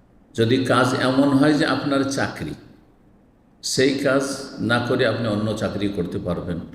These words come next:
অথবা আপনি অন্য ব্যবসা বাণিজ্য করতে পারবেন, মেলা রুজি রোজগার রাস্তা আছে,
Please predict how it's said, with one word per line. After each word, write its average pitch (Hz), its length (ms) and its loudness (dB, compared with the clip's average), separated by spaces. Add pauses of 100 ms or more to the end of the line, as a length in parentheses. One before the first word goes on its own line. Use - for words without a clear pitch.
(600)
অথবা 135 500 4
আপনি 135 320 4
অন্য 120 260 2
ব্যবসা 98 360 0
বাণিজ্য 113 340 0
করতে - 300 -2
পারবেন, 101 400 2
মেলা 117 520 4
রুজি 123 340 4
রোজগার 107 460 2
রাস্তা 92 340 -2
আছে, 82 260 -6